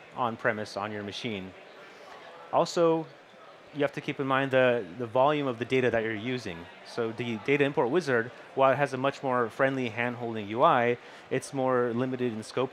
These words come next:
up to fifty thousand records. But if you have hundreds of thousands of records or more, the data loader would be the better tool for that because it does the batching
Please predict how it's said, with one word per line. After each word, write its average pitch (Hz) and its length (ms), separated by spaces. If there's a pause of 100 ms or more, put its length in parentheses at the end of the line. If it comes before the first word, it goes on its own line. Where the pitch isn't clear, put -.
up 120 160
to 120 60
fifty 120 260
thousand 104 300
records. 113 420 (240)
But 127 80
if 127 140
you 135 80
have 123 320 (360)
hundreds 143 460
of 123 180
thousands 113 600
of 110 180
records 107 400
or 127 200
more, 117 480 (320)
the 127 80
data 139 200
loader 131 220
would 120 120
be 123 100
the 113 80
better 123 320 (120)
tool 147 280
for 117 160
that 107 240
because 117 320
it 135 160
does 123 240
the 113 80
batching 107 580